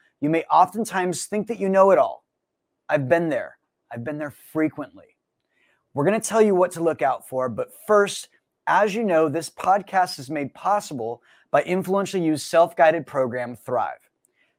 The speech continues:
Thrive is a self-paced learning tool that gives you more of what you see and hear here on the podcast, and it's relevant to your work, life,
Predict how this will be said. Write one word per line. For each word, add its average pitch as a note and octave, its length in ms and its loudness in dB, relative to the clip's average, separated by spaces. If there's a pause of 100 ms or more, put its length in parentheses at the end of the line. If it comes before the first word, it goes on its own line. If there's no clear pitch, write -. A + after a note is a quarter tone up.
(120)
Thrive G3+ 300 6
is A#3+ 120 -6
a B3 60 -4
self-paced F#3+ 1040 -2
learning E3 380 0
tool C3 300 -4
that C3 120 -10
gives C3+ 240 -4
you D3 80 -4
more D3 360 0
of F3+ 120 0
what F3 220 0
you C#3+ 100 -8
see F3 300 -4
and G#3+ 100 0
hear B2 520 -4 (260)
here F#3+ 240 4
on F#3 80 4
the F3 80 -2
podcast, C#3 800 0 (240)
and D3 80 -8
it's B2+ 120 -8
relevant D3+ 580 4
to D3+ 80 -8
your D3 120 0
work, D#3+ 540 4 (420)
life, C#3+ 600 2